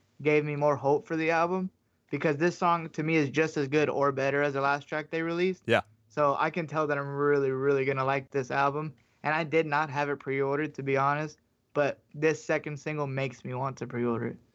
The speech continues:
Speaker 2: Yeah, I think it's gonna be really
Speaker 1: Which
Speaker 2: good.
Speaker 1: is really good
Speaker 2: Yeah.
Speaker 1: that bands do release singles like that, 'cause it makes you want to get it.
Speaker 2: Yeah. Plus, it's on Revival, and everyone knows how much I love Revival, and I think they're a great place for bands to be to get back to their original sound and everything.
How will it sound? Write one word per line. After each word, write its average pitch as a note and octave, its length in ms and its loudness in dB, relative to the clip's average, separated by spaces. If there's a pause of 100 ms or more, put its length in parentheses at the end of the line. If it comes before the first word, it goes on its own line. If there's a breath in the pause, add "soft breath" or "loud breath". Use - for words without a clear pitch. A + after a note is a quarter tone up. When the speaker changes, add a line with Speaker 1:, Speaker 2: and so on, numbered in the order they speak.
(160)
Speaker 2:
Yeah, A2+ 160 4
I B2 60 6
think C#3+ 160 2
it's C#3+ 120 -2
gonna A#2+ 120 2
be A2 120 0
really G2+ 180 2
Speaker 1:
Which D3+ 120 2
Speaker 2:
good. D3+ 80 4
Speaker 1:
is C#3+ 60 4
really D#3+ 220 6
good D3 220 4
Speaker 2:
Yeah. C#3 60 0
Speaker 1:
that C3 100 -2
bands C#3 300 -2
do C#3 220 2
release C3+ 360 0
singles C3 280 -2
like B2 180 -2
that, C3 180 -4
'cause C3+ 200 0
it C#3+ 120 4 (400)
makes D3+ 320 0
you C#3 100 4
want C3 320 2
to B2+ 100 -4
get A#2 240 -4
it. A#2 100 -8 (180)
Speaker 2:
Yeah. G#2+ 160 2 (240 soft breath)
Plus, G#3 220 0
it's D#3 100 -2
on D#3+ 180 6
Revival, G#2 580 2 (260)
and A#2 100 -4
everyone B2 320 4
knows A2 200 2
how A2 120 -2
much G#2 200 -2
I G#2+ 80 2
love G2+ 180 0
Revival, G2 460 2
and F#2+ 100 -2
I F#2+ 60 0
think G#2 260 -4
they're G2+ 340 2 (220 soft breath)
a A2 80 -4
great G#2 380 -2
place G2+ 320 -2
for G2+ 220 -4
bands G2 400 -2
to G2+ 80 -6
be G2+ 280 -2
to F#2 100 -4
get F#2+ 200 -6
back F#2 280 0
to - 80 -20
their G2 180 0
original F2+ 380 -4
sound F#2 340 -4
and G2 100 -4
everything. A2+ 380 -2